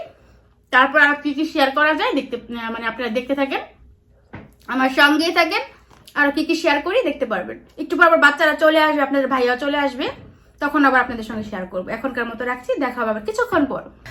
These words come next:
তো এই তো আমার খাওয়া দাওয়া শেষ, already খাওয়া দাওয়া শেষ করে আবার কিচেনে চলে আসছি।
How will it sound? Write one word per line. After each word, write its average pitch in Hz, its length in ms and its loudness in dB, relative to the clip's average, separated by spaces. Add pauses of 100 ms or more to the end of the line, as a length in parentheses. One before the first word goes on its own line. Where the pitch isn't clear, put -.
(320)
তো 294 60 -4
এই 311 180 2
তো - 160 0
আমার 330 280 4
খাওয়া 277 300 4
দাওয়া 294 200 4
শেষ, 349 360 -2
already 277 460 0
খাওয়া 277 160 2
দাওয়া 277 140 -2
শেষ 277 240 -6
করে 277 160 -4
আবার 269 180 -2
কিচেনে 269 380 -8
চলে 269 260 -6
আসছি। 269 380 -6